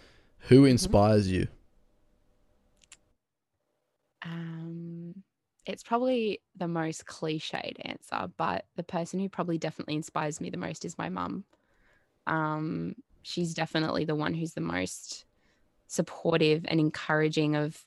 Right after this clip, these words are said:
Speaker 2: everything that I wanna do, but also the first person to cut me down once I, you know, <laughs> start getting a big head, or to tell me that I'm, you know, making an idiot of myself or making the wrong choice. So she's definitely the one that I, um,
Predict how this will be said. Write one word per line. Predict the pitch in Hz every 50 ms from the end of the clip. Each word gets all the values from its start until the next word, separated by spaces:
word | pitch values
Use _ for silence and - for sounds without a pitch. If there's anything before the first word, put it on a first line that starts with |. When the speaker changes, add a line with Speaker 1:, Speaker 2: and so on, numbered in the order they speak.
| _ -
Speaker 2:
everything | 165 160 170 165 165 170 156 156
that | 151 147 151
I | 151
wanna | 170 160 156 151
do, | 170 - - 160 214 269 294 - _ - - - - - _ _ _ -
but | 170 165
also | - 165 165 - - 175 165 156 156 156
the | 151 165
first | - - 165 156 - -
person | - 156 156 - 165 160 -
to | 170 -
cut | - - 170 -
me | 160 160
down | 156 156 147 147 147
once | 147 147 - - -
I, | - 156 147 147 147 151 165 202 240 - _ -
you | 165 147
know, | 180 180 175 - _ _ _ _ _ -
<laughs> | 185 175 196 185 - 202 196 -
start | - - - 170 160 -
getting | 185 165 156 156
a |
big | 156 - 156 -
head, | 165 160 151 151 151
or | - 151 160 156
to | - 156
tell | 156 - - 160 156
me | 160 151
that | 151 151 147
I'm, | 147 147 147 151 156 - - - - - - - - - - _ _ -
you | - - -
know, | 196 190 196 269 - - 175 165 175 - - - -
making | 180 185 165 156 - 170 160
an | 156
idiot | 156 151 151 151
of | 151 - 156
myself | 147 147 - 151 147 - -
or | 156 147
making | 151 151 147 - 151
the | 151 143
wrong | 147 151 165
choice. | 165 - - - 71 - -
So | - - - 170 160 160 175
she's | 170 - - 196 190 170
definitely | - 185 180 - 175 156 160
the | 160 156
one | 151 156 151 151 151
that | 151 151 - - _ - - - - - - _ _ -
I, | 156 151 151 147 151
um, | 147 147 147 147 - 170 180